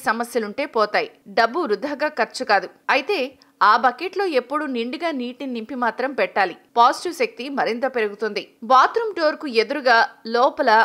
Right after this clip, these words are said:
అద్దాన్ని ఉంచకండి. ఇలా ఉంచితే నెగిటివ్ శక్తి బాత్రూమ్ లోపలికి వెళ్లి ఎదురుగా ఉన్న అద్దం నుంచి ప్రతిబింబించి మళ్ళీ ఇంట్లోకి ఆ నెగిటివ్ శక్తి వస్తుంది. కాబట్టి అలా చేయకండి. బాత్రూంలో ఏదో ఒకవైపు అద్దాన్ని పెట్టుకోండి, కానీ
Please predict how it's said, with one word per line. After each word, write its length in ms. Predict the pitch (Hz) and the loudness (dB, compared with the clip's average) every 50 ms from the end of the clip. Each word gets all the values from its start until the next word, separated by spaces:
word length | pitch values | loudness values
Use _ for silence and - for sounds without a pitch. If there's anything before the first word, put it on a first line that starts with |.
| - - - 202 | 2 2 0 0
అద్దాన్ని 360 | 214 208 208 262 254 262 254 226 | 0 2 2 2 2 2 0 -4
ఉంచకండి. 460 | 214 - - 240 214 190 175 - - - _ _ - 208 | -8 -8 -6 -4 -4 -4 -4 -4 -12 -14 _ _ -6 -2
ఇలా 120 | 214 214 226 | 0 0 0
ఉంచితే 340 | 233 240 233 320 - 320 277 247 247 269 - _ 233 220 226 | -2 -4 -8 -8 -4 -2 -2 -2 -2 -6 -12 _ -10 -6 -4
నెగిటివ్ 340 | 240 254 269 392 440 427 392 - | -4 -4 -4 -2 -2 -2 -2 -2
శక్తి 260 | 285 269 269 - 311 294 226 196 | -4 -4 -4 -6 -8 -2 2 4
బాత్రూమ్ 380 | 196 214 - - 320 311 285 269 247 | 4 4 4 0 -6 -8 -4 -2 -2
లోపలికి 380 | 240 226 233 240 240 240 247 214 202 | -2 -2 -2 -4 -6 -6 -6 -6 -4
వెళ్లి 240 | 196 214 226 226 214 - - _ _ _ 220 240 247 | -4 -2 -2 -4 -6 -6 -12 _ _ _ -2 0 0
ఎదురుగా 320 | 240 349 415 359 415 403 392 | 0 0 0 0 0 -2 -2
ఉన్న 100 | 370 330 262 214 208 | 0 0 0 0 0
అద్దం 220 | 196 240 294 339 330 | -2 -4 -6 -6 -6
నుంచి 240 | 311 294 - - 320 - - | -10 -10 -8 -10 -8 -6 -4
ప్రతిబింబించి 720 | 233 - - 269 226 233 233 226 226 214 208 - - 226 202 - _ _ _ _ _ _ - 208 | -6 -6 -6 -6 -8 -8 -6 -6 -8 -8 -8 -8 -6 -6 -8 -8 _ _ _ _ _ _ -2 0
మళ్ళీ 220 | 226 254 339 440 415 294 | 2 2 2 0 -2 -2
ఇంట్లోకి 360 | 269 269 269 - 381 370 359 294 | -4 -6 -6 -4 -4 -2 0 0
ఆ 20 | 240 226 | 0 0
నెగిటివ్ 300 | 220 214 208 220 - 285 262 - | -2 -6 -10 -10 -12 -10 -8 -6
శక్తి 220 | 233 220 - - 254 | -6 -6 -4 -4 -4
వస్తుంది. 360 | 226 226 - 233 214 190 190 - _ _ _ _ - | -4 -6 -8 -10 -8 -8 -8 -10 _ _ _ _ 0
కాబట్టి 320 | - 208 - 214 254 - - 269 | 2 2 4 2 0 0 0 0
అలా 120 | 240 202 196 - | 0 0 -2 -2
చేయకండి. 400 | - 196 180 - - 185 175 156 - - _ _ _ - 196 | -6 -8 -6 -4 -4 -4 -4 -6 -10 -10 _ _ _ -2 2
బాత్రూంలో 520 | 208 208 220 247 - 349 - 277 262 262 294 - - _ - 196 190 202 214 | 4 4 4 2 0 -6 -6 -2 0 0 0 0 -4 _ -20 -8 -2 2 2
ఏదో 160 | 240 - - 453 403 | 2 4 4 2 0
ఒకవైపు 380 | 359 - 294 262 262 285 269 262 214 | 0 0 -2 -2 -2 0 0 0 0
అద్దాన్ని 320 | 196 185 220 220 247 285 - | 0 0 -2 -2 -2 -2 -4
పెట్టుకోండి, 460 | 277 226 - 233 - 196 185 175 170 - _ _ _ _ - | -6 -6 -6 -6 -6 -6 -6 -6 -8 -14 _ _ _ _ 2
కానీ 260 | 214 208 220 247 294 | 2 2 2 2 -2